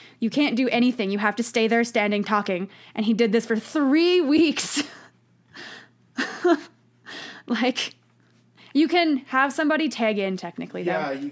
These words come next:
Speaker 2: can,
Speaker 1: And so
Speaker 2: but
Speaker 1: I imagine he wasn't actually doing it for three whole weeks himself, but, like, still, that's an incredible frickin' filibuster. And actually impressive if he did have people step in, because he wasn't all that popular. Anyway, um, <laughs> I'll get to that.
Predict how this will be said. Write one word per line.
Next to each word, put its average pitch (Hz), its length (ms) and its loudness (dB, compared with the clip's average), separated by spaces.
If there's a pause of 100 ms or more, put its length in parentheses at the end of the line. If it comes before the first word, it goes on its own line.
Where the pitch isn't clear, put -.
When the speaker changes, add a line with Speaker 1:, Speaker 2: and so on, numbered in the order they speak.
(140)
Speaker 2:
can, 285 240 -10
Speaker 1:
And - 120 0
so 247 100 0
Speaker 2:
but 247 60 4
Speaker 1:
I - 20 2
imagine 240 320 2
he 226 120 4
wasn't 208 260 0
actually 196 320 -4
doing 185 200 -2
it 175 100 -6
for 196 80 -8
three 190 180 -6
whole 185 140 -4
weeks 175 200 -6
himself, 185 500 -6
but, 175 200 -2
like, 175 200 -4
still, 185 520 -4 (460)
that's - 120 -10
an 190 60 -8
incredible 202 420 -2
frickin' 196 320 -6
filibuster. 196 580 -6 (400)
And 240 60 -2
actually 392 340 0
impressive 269 400 2
if 208 100 -2
he 214 80 -2
did 208 180 0
have 196 140 0
people 190 220 -4
step 180 260 -4
in, 180 140 -4
because 185 300 -6
he 214 60 -4
wasn't 269 280 -4 (300)
all 190 120 -4
that 185 180 -6
popular. - 480 -14 (460)
Anyway, 214 380 -4 (540)
um, 240 360 2 (340)
<laughs> - 320 -2
I'll 277 60 0
get 302 140 -2
to 208 80 -6
that. 220 280 0